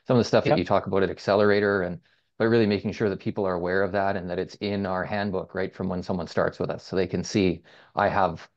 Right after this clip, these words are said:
Speaker 1: a long future at this company if I wanna be here." And so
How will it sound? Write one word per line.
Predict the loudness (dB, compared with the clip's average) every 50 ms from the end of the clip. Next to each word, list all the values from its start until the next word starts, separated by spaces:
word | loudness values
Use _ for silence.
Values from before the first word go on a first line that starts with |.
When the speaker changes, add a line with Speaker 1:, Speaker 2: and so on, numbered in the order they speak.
| _ _ _ _ _ _ 0
Speaker 1:
a | 2
long | 4 4 4 4 4 2 -2 -4 -8 -12 _ _
future | _ -2 0 0 2 0 0
at | 0 0
this | -4 -6 -4
company | -4 -4 -4 -2 -2 -4 -4 -4
if | -6 -4 -2 0
I | 2 2 2
wanna | 2 0 -2 -2 -2
be | -4 -4 -4
here." | -4 -4 -6 -4 -6
And | -8 -8 -10 _ _ -20 -20 -20 _ _ _ _ _ _ _ -2
so | 0 2 4 2 2 0